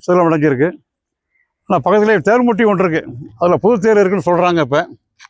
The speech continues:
ஓகே, வாங்க கோயிலுக்குள்ள போலாம். இப்ப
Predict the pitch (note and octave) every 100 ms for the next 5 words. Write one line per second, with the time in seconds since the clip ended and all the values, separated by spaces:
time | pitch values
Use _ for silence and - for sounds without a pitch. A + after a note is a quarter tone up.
0 | - A#2 - B2 - _ _ _ _ _
1 | _ _ _ _ F4+ _ _ _ _ _
2 | _ _ _ - D3 B2 F3+ F#3+ D3+ D3+
3 | B2+ A#2+ G2